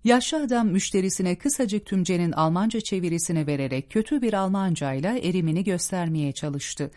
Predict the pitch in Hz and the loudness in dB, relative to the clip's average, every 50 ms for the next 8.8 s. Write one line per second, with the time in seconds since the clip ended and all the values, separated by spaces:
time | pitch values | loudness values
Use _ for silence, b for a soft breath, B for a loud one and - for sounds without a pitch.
0 | B B B B B - 208 247 269 262 - 220 208 202 190 170 185 202 190 180 | B B B B B 2 2 4 4 2 0 -2 -2 -2 -2 0 0 0 0 0
1 | - - - 196 - - 277 262 240 226 - - 156 156 143 143 190 202 - - | -2 -4 -4 -4 -2 -4 -4 -2 -2 -2 -2 -2 -2 -2 -2 -2 -4 -4 -4 -4
2 | - 139 131 123 120 - 180 233 254 202 208 208 - - - 170 156 180 196 202 | -4 -4 -4 -6 -6 -6 -4 -4 -4 -2 -4 -4 -4 -4 -4 -2 0 0 0 0
3 | 190 170 165 156 156 156 151 - - 220 269 262 247 226 - - - 175 170 - | 0 0 0 0 0 -2 -2 -2 -2 0 0 2 2 0 -2 -2 -4 -4 -4 -2
4 | - 175 160 160 151 156 - - 233 220 202 190 175 175 165 180 175 170 165 156 | -2 -2 -2 0 -2 -4 -4 -4 -2 -2 -2 -2 -2 -2 -4 -4 -4 -4 -4 -2
5 | 147 139 135 - - 147 139 135 - - 156 143 135 131 123 135 - B B B | -4 -4 -6 -6 -6 -6 -6 -6 -6 -6 -4 -4 -4 -4 -6 -8 -10 B B B
6 | B B B B 190 208 - - 190 170 160 151 - 180 180 175 175 165 147 135 | B B B B -2 -2 -2 -2 -2 -2 -2 -4 -2 0 0 0 0 0 -2 -4
7 | 131 123 - - 175 240 247 190 196 190 160 - 143 165 - - 285 269 254 208 | -4 -6 -4 -4 -2 -2 -2 0 -2 -2 0 -2 -4 -6 -2 -2 -2 0 0 2
8 | 214 196 175 170 160 151 143 135 131 135 131 131 135 180 - | 0 0 0 0 -2 -4 -4 -4 -4 -4 -4 -2 -2 -2 -4